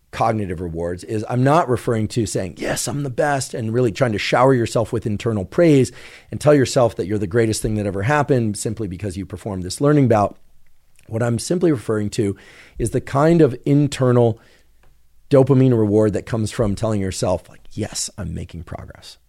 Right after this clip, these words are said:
I'm making progress. I'm on the path. I'm able to set a goal and achieve a goal," which might seem like a healthy thing to do psychologically. And in fact, it is. It's great. And I think it's really important that people be able to self-reward themselves, especially self-reward for verbs that put them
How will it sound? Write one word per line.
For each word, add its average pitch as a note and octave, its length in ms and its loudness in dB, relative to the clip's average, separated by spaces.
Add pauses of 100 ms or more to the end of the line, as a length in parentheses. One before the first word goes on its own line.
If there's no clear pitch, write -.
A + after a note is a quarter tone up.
I'm E2+ 160 -8
making D#2+ 300 -10
progress. - 460 -18
I'm F2 180 -6 (140)
on A2 180 2
the G#2 80 0
path. - 260 -6
I'm G#2 220 -6
able C3 240 4
to F2+ 140 -4
set B2+ 260 2
a E3 60 4
goal A#2+ 240 6
and G2 120 -4
achieve F2+ 280 -8
a F2 60 -8
goal," D#2 340 -6
which B2 180 -4
might D3 160 2
seem D3 160 2
like A#2+ 140 -2
a G#2 80 -4
healthy B2 260 2
thing G#2 200 -2
to F2+ 40 -4
do G#2+ 180 0
psychologically. G2 680 -4
And B2 80 2
in B2+ 40 0
fact, C#3+ 220 0
it C#3+ 80 4
is. - 220 4 (320)
It's A2 180 -4
great. G#2 580 0 (240)
And A2+ 80 -16
I F#2 60 -12
think G2+ 180 -8
it's F#2 160 -12
really G2+ 200 -4
important A2 420 0
that F#2+ 140 -4
people A2+ 200 -4
be G2+ 180 -4
able G#2 220 -2 (200)
to - 100 -8
self-reward A2 840 2
themselves, F#2+ 360 -2
especially B2+ 580 2 (140)
self-reward A#2 840 2
for A2 160 -2
verbs A#2 640 4
that - 180 -2
put - 160 -4
them G#2+ 180 -2